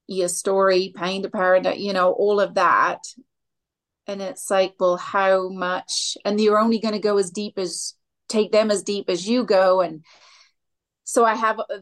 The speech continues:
so I have resistance there. That's what comes up for me. I have resistance there in,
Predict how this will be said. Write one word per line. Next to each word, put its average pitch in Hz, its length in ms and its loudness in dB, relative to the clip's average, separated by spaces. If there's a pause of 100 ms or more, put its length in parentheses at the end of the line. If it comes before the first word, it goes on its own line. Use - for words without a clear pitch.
(220)
so 226 180 2
I 220 100 4
have 262 160 0
resistance 214 720 -4
there. - 300 -2 (280)
That's 196 300 -2
what 190 160 0
comes 175 280 -6
up - 240 -2
for 170 80 -12
me. 170 200 -4
I 160 40 -4
have 180 220 -4
resistance 185 680 -4
there 170 420 2
in, 170 480 -6